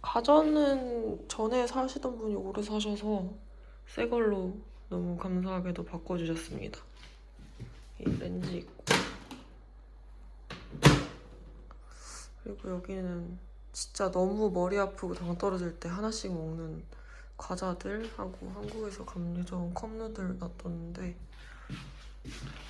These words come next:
정말 머리에 피가 안 돌 때 딱 한 개만 먹어요, 그 자리에서. 이거 맛있다고 계속 쥐서 먹으면 절대 다이어트 안 되시는 거 아시죠?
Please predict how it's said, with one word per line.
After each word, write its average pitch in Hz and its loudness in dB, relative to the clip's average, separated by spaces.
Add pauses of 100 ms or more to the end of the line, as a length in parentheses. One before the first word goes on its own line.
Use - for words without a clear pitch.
(220)
정말 214 6
머리에 185 6
피가 262 6
안 190 6
돌 185 -2
때 175 4
딱 - 2
한 294 6
개만 277 6
먹어요, 180 4
그 175 -6
자리에서. 170 -4 (140)
이거 175 6 (220)
맛있다고 185 2
계속 185 0
쥐서 185 0
먹으면 175 -2 (1080)
절대 190 2
다이어트 190 2
안 165 -2
되시는 170 -6
거 156 -4
아시죠? - -8